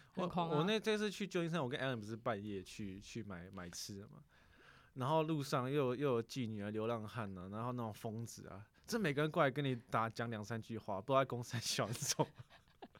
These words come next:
Speaker 2: 然后说：“哇，旧金山。”
Speaker 1: 重点是 Alan 有没有跟他们尬聊？
Speaker 2: 没有，Alan 就一样啊，就：“Wow, that's awesome。” <laughs> 永远的句点，别人：“Wow, that's awesome。”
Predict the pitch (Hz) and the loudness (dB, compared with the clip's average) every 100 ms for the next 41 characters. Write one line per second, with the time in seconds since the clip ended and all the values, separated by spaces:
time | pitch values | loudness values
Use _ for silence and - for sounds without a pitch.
0 | - 349 339 370 359 415 143 151 160 147 | -2 6 12 12 12 10 12 12 12 12
1 | 131 113 117 160 127 139 139 151 143 151 | 12 8 6 6 6 4 8 8 8 10
2 | 370 269 247 320 262 269 254 202 202 208 | 12 12 12 12 12 12 12 12 10 8
3 | 208 208 196 208 - 196 202 180 190 185 | 8 10 10 8 2 4 6 8 12 12
4 | 180 - 214 190 175 156 147 139 139 196 | 12 12 12 12 10 10 10 10 4 -2
5 | 143 185 196 156 170 - 160 180 - 101 | 0 0 2 2 0 0 -2 -2 -4 -6
6 | 98 - 196 - 208 208 339 415 440 381 | -8 -6 -6 4 6 8 10 12 12 12
7 | 339 208 202 165 151 - 202 165 123 110 | 12 12 12 12 10 8 6 6 4 2
8 | 131 143 151 165 123 107 113 135 - 123 | 0 2 6 8 8 4 2 0 0 -2
9 | 156 - 95 | -2 -4 -8